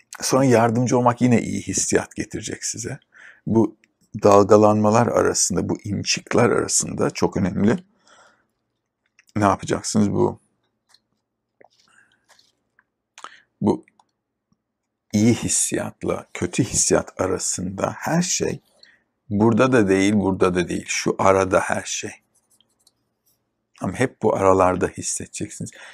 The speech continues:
Bin bir asabiyetten geçeceksiniz.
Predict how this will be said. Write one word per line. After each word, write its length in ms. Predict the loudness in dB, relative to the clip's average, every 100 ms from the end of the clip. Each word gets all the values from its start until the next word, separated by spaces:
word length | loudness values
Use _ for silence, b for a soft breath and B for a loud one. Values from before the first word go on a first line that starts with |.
| B -6
Bin 160 | 0 2
bir 200 | 0 -2
asabiyetten 840 | -2 -4 -2 -6 -6 -4 -4 -2
geçeceksiniz. 880 | -6 -8 -6 -4 -4 -6 -8 -8